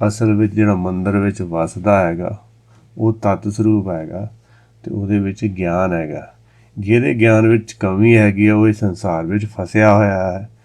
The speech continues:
ਜਦੋਂ ਇਹਦੇ ਵਿੱਚ ਜਿਹੜੀ ਕਮੀ ਹੈ, ਜਿਹੜਾ ਗਿਆਨ ਲੈਣ ਆਇਆ ਹੈ, ਉਹ ਗਿਆਨ ਲੈ ਲੈਂਦਾ ਹੈ, ਇਹਦਾ ਗਿਆਨ ਪੂਰਾ ਹੋ ਜਾਂਦਾ ਹੈ, ਤਾਂ ਇਸ ਨੂੰ ਪਤਾ ਲੱਗ ਜਾਂਦਾ ਹੈ ਕਿ ਮੈਂ ਜੋਤ ਸਰੂਪ ਹੈ,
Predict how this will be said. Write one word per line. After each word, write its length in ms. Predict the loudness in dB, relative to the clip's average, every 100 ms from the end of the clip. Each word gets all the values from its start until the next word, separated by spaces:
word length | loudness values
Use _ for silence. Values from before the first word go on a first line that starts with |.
| _ _ -14
ਜਦੋਂ 300 | -4 2 4
ਇਹਦੇ 200 | 4 4
ਵਿੱਚ 260 | 2 2 0
ਜਿਹੜੀ 200 | -2 -2
ਕਮੀ 440 | -4 -4 0 0 0
ਹੈ, 140 | -2
ਜਿਹੜਾ 200 | -2 -4
ਗਿਆਨ 380 | -4 -6 -6 -6
ਲੈਣ 260 | -6 -4
ਆਇਆ 400 | -6 -4 2 2
ਹੈ, 140 | 2 0
ਉਹ 200 | 0 0
ਗਿਆਨ 320 | 0 -2 -2
ਲੈ 160 | -6 -6
ਲੈਂਦਾ 460 | -6 0 0 0
ਹੈ, 60 | -4
ਇਹਦਾ 220 | -4 -6
ਗਿਆਨ 320 | -4 -8 -8
ਪੂਰਾ 420 | -12 -10 -4 0
ਹੋ 120 | 0 -2
ਜਾਂਦਾ 420 | -6 -8 -6 -6
ਹੈ, 180 | -6 -12 _ _ _ _ _ _ -6
ਤਾਂ 120 | -4
ਇਸ 160 | -2
ਨੂੰ 160 | -4 -4
ਪਤਾ 300 | -6 -4 -4
ਲੱਗ 200 | -2 -6
ਜਾਂਦਾ 440 | -4 -2 0 0
ਹੈ 300 | 0 -4 -8 -14 _ _ _ -8
ਕਿ 120 | -8
ਮੈਂ 340 | -4 -6 -4 -6
ਜੋਤ 400 | -4 -2 -2 -4
ਸਰੂਪ 420 | -2 2 2 2
ਹੈ, 260 | -4 -4